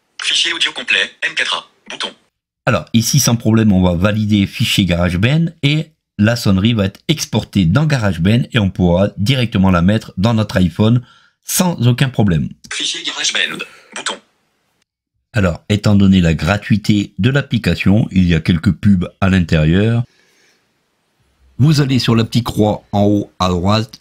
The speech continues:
Speaker 2: vous fermez et tout de suite, on va se diriger
Speaker 1: AirDrop.
Speaker 2: sur
Speaker 1: Bouton.
Speaker 2: l'écran avec le petit
Speaker 1: Maintenant,
Speaker 2: tiroir tout en
Speaker 1: message.
Speaker 2: bas de notre
Speaker 1: Garage
Speaker 2: iPhone qui va
Speaker 1: AirDrop.
Speaker 2: s'ouvrir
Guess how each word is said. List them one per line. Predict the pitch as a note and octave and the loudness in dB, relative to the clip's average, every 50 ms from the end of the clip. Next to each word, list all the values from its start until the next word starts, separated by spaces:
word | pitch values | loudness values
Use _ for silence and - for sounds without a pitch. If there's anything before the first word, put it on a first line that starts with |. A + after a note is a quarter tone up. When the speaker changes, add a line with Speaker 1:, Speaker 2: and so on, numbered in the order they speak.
| _ - | _ -6
Speaker 2:
vous | F2+ G2 B2 B2+ | 0 0 2 0
fermez | - - A2 F#2 F#2 F#2+ G2 G#2+ A2+ B2 - - _ _ | 2 0 0 0 2 2 2 2 0 -2 -6 -10 _ _
et | - C3+ B2+ | -4 -4 -2
tout | - - A2 | 0 -2 -2
de | - | -2
suite, | - - A#2+ A#2+ B2 - - - _ _ _ _ | 0 0 0 0 0 -2 -8 -20 _ _ _ _
on | - G#2 G2+ | -2 -2 0
va | G2 G2 G2 | 0 0 0
se | - - G2 | 0 0 -2
diriger | E2+ E2+ F#2 F2 F2+ F2+ E2+ F2+ G#2 A2+ A#2 B2 - | 0 0 0 2 2 2 2 2 0 0 0 -2 -4
Speaker 1:
AirDrop. | - - - - - - - - | -4 -6 -4 -4 -4 -4 -4 -2
Speaker 2:
sur | - - - - C3+ C#3+ - - | -2 -2 0 2 2 2 0 -2
Speaker 1:
Bouton. | - - E2+ | -8 -6 -2
Speaker 2:
l'écran | G2 G#2 G2+ - - - G2 G#2 A2+ B2+ - - _ _ _ _ _ _ _ | -2 -2 -2 -2 -6 -4 0 0 0 -2 -4 -8 _ _ _ _ _ _ _
avec | G2 G2+ F#2+ G2+ G#2+ A#2 A#2 - _ | -4 -2 0 0 0 -2 -2 -6 _
le | - A#2 D3+ G3 A3 | 0 2 2 2 0
petit | - - E3+ D#3+ D#3+ - | 0 0 0 0 0 0
Speaker 1:
Maintenant, | C#3 - - | -2 0 0
Speaker 2:
tiroir | A2+ F#2 F#2 G#2 A#2 B2 - | 0 0 0 0 0 -2 -4
tout | - | -6
en | |
Speaker 1:
message. | - - - D#3 - - B2+ A#2 | -4 0 0 2 2 2 2 2
Speaker 2:
bas | G#2+ G#2+ G2+ G2+ - - - | 2 0 -2 -2 -6 -8 -4
de | F2 A2 A2+ | -2 0 0
notre | A2+ G#2+ - - | 0 0 0 -2
Speaker 1:
Garage | F#2 F2+ - | -2 0 2
Speaker 2:
iPhone | F2 E2+ D#2+ | 2 0 0
qui | - - | 0 0
va | C#3 C3+ | 0 0
Speaker 1:
AirDrop. | C3+ A#2+ - | 2 0 0
Speaker 2:
s'ouvrir | - F2+ E2+ E2 G2 A2+ B2+ | 0 0 2 2 2 2 0